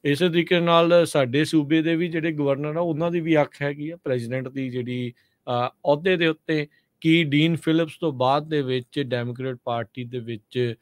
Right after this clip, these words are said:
ਹੜ ਆਊਗਾ ਕੈਂਡੀਡੇਟਸ ਦਾ, ਇਹ ਦੇਖਣ ਵਾਲੀ ਗੱਲ ਆ। ਪਰ ਜਿਹੜੀ ਡੈਮੋਕ੍ਰੇਟ ਨੈਸ਼ਨਲ, ਅ, ਕਨਵੈਨਸ਼ਨ ਆ ਜਾਂ ਕਮੇਟੀ ਆ, ਉਹਨਾਂ ਨੇ ਤਾਂ already ਮਨਾ ਕੀਤਾ ਹੋਇਆ ਆ, ਪ੍ਰਾਇਮਰੀਜ਼ ਤੋਂ ਉਹਨਾਂ ਨੇ ਨਾਂਹ ਕੀਤੀ ਆ ਵੀ ਪ੍ਰੈਜ਼ੀਡੈਂਟ ਬਾਈਡਨ ਦੇ ਉਲਟ ਉਹ ਕਿਸੇ ਵੀ,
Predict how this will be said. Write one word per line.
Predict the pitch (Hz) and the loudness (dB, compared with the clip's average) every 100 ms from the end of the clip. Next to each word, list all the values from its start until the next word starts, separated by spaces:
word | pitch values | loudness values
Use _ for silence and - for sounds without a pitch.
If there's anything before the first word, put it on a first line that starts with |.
| _ _ _ | _ _ _
ਹੜ | _ 139 117 123 | _ -2 0 0
ਆਊਗਾ | 131 165 180 170 165 | 0 0 0 -4 -4
ਕੈਂਡੀਡੇਟਸ | 147 143 156 156 151 - | -4 -4 -4 -6 -8 -4
ਦਾ, | 147 - | -6 -4
ਇਹ | 143 147 | -2 -2
ਦੇਖਣ | 135 127 135 | -2 -4 -6
ਵਾਲੀ | 131 139 | -4 -4
ਗੱਲ | 135 131 | -2 -2
ਆ। | 151 | -4
ਪਰ | - 151 | -2 -2
ਜਿਹੜੀ | 139 139 135 | -2 -4 -2
ਡੈਮੋਕ੍ਰੇਟ | 131 120 127 139 151 143 _ 147 143 | -2 -2 -4 -4 -4 -4 _ -2 -2
ਨੈਸ਼ਨਲ, | 127 120 - 135 127 131 131 127 | -2 -4 -8 -8 -6 -2 0 0
ਅ, | _ _ _ _ 127 123 117 | _ _ _ _ -4 -2 -2
ਕਨਵੈਨਸ਼ਨ | 127 131 131 - 151 | -2 -2 -2 -2 0
ਆ | 139 | 0
ਜਾਂ | 135 131 | 0 -4
ਕਮੇਟੀ | - 139 135 - 165 | -2 -2 -2 -2 0
ਆ, | 143 117 _ _ _ - | 0 -2 _ _ _ -6
ਉਹਨਾਂ | 185 196 202 | -2 0 2
ਨੇ | 208 | 4
ਤਾਂ | 190 | 8
already | 165 165 175 180 | 8 6 2 -2
ਮਨਾ | 160 175 175 | -2 -4 -6
ਕੀਤਾ | 156 - 156 | -8 -8 -8
ਹੋਇਆ | 143 143 143 | -6 -4 -4
ਆ, | |
ਪ੍ਰਾਇਮਰੀਜ਼ | 143 139 135 135 143 - | -6 -6 -6 -6 -8 -8
ਤੋਂ | 143 | -10
ਉਹਨਾਂ | 135 | -8
ਨੇ | 135 | -8
ਨਾਂਹ | 123 110 156 | -6 -4 -4
ਕੀਤੀ | 151 - 139 131 | -6 -10 -4 -2
ਆ | |
ਵੀ | 127 131 | -2 -2
ਪ੍ਰੈਜ਼ੀਡੈਂਟ | 127 120 120 131 | 0 0 -2 -6
ਬਾਈਡਨ | 120 117 120 127 | -2 -2 -4 -2
ਦੇ | 123 | -2
ਉਲਟ | 120 - | -2 -2
ਉਹ | 127 120 - | -2 -2 -6
ਕਿਸੇ | 120 - 143 | -8 -2 0
ਵੀ, | 139 135 | 2 2